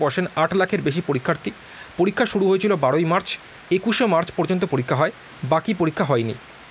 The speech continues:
পর্ষদ জানিয়েছে, যে পরীক্ষাগুলি সংশ্লিষ্ট পড়ুয়া দিতে পেরেছেন,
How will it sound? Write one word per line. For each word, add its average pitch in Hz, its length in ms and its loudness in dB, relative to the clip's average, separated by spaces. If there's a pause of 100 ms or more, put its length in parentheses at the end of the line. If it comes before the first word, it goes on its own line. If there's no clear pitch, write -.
(120)
পর্ষদ 196 320 0
জানিয়েছে, 220 280 0 (380)
যে 170 180 2
পরীক্ষাগুলি 170 460 0 (320)
সংশ্লিষ্ট 196 440 -2 (120)
পড়ুয়া 156 340 2
দিতে 143 240 -2
পেরেছেন, 175 340 0